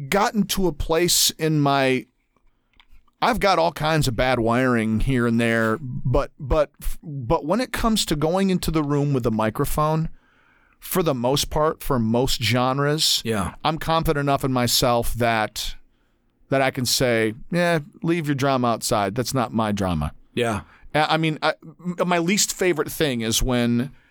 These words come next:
Speaker 1: like, if you're gonna go do a corporate show or you're gonna go do a series of, a, a series of spots,
Speaker 2: Mm-hmm.
Speaker 1: and, uh, you know, and there's a client present, and someone tries to take their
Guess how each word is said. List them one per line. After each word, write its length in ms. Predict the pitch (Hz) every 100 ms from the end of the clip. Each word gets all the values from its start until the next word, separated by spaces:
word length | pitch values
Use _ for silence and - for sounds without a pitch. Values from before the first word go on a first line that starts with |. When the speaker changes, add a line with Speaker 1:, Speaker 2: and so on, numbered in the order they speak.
| _ _ _ _ _ _ _ _ - -
Speaker 1:
like, 240 | 151 127
if 160 | 151 -
you're 80 | 123
gonna 160 | 143
go 100 | 127
do 140 | 123 113
a 60 |
corporate 360 | - 113 - 104
show 440 | - 104 90 90 147
or 120 | 170
you're 120 | 165
gonna 160 | 165 156
go 180 | 156 147
do 260 | 147 143
a 60 | 123
series 500 | - 143 135 123 113
of, 360 | 117 104 - - - _ _ _ -
a, 140 | 110 -
a 40 |
series 380 | - 160 147 120
of 80 | 110
spots, 680 | - 135 135 78 - - 127
Speaker 2:
Mm-hmm. 340 | 131 127 117 -
Speaker 1:
and, 400 | 139 131 123 123 -
uh, 460 | 120 110 101 101 101
you 100 | 135
know, 140 | 120
and 80 | 117
there's 160 | 127 127
a 60 |
client 580 | - 135 135 113 101 -
present, 640 | - 98 87 76 76 - - _ _ -
and 160 | 127
someone 520 | 123 151 151 151 127 117 - - _
tries 460 | - 156 143 131 -
to 100 | 123
take 440 | - 120 - 101
their 400 | 143 160 175